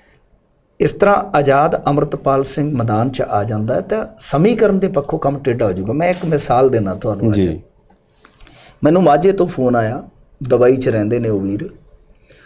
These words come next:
Speaker 1: ਤੇ ਉਹਨਾਂ ਨੇ ਚਲੋ ਗੱਲ ਕੀਤੀ ਮੇਰੇ ਨਾਲ। ਗੱਲ ਕਰਦਿਆਂ ਕਰਦਿਆਂ ਮੈਂ ਹੁਣ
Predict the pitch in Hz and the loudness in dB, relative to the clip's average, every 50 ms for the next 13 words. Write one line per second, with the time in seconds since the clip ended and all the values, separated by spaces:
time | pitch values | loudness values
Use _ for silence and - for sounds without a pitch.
0 | _ _ _ _ _ _ - 120 120 117 113 110 107 104 110 - - - _ _ | _ _ _ _ _ _ 2 4 6 6 6 4 4 2 0 -4 -10 -20 _ _
1 | _ _ _ - 139 143 180 190 185 180 170 165 151 147 151 147 147 - - 147 | _ _ _ -2 0 0 2 2 2 2 2 2 4 4 2 2 -2 0 0 2
2 | 135 127 123 123 113 - - - - 131 127 117 123 123 - - 123 - - 131 | 4 6 4 4 2 0 -6 -10 -4 -2 0 2 2 0 -2 -4 -6 -4 -2 -2
3 | 127 127 117 120 117 113 107 104 101 - - - - - - - _ _ _ _ | 0 0 0 0 0 -2 -2 -4 -4 -6 -8 -10 -12 -16 -20 -20 _ _ _ _
4 | _ _ _ _ _ _ _ _ - 151 139 151 151 151 151 151 147 151 151 - | _ _ _ _ _ _ _ _ -10 -2 2 4 4 6 6 4 4 2 0 -2
5 | 156 147 147 151 147 139 135 139 - 135 127 123 127 127 123 117 117 139 151 151 | -2 0 0 0 0 0 0 -2 -2 -4 -4 -4 -4 -4 -4 0 2 2 2 2
6 | 139 - 160 190 190 | 0 -2 -4 -4 -4